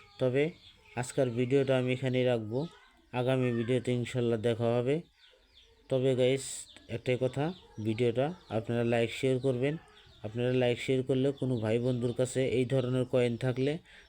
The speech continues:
তাহলে আমরা জানতে পারবো, অথবা সেই ভাই বন্ধু এই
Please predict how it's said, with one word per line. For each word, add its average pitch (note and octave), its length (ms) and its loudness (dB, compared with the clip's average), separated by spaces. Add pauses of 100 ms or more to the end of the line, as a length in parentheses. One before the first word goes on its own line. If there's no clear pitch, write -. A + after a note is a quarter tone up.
(160)
তাহলে A#2+ 260 2 (100)
আমরা A#2+ 180 0 (100)
জানতে C3 320 0
পারবো, A2+ 260 2 (520)
অথবা C3 260 2 (120)
সেই C3+ 140 2 (100)
ভাই A#2 140 2 (100)
বন্ধু B2+ 280 2 (480)
এই B2+ 60 0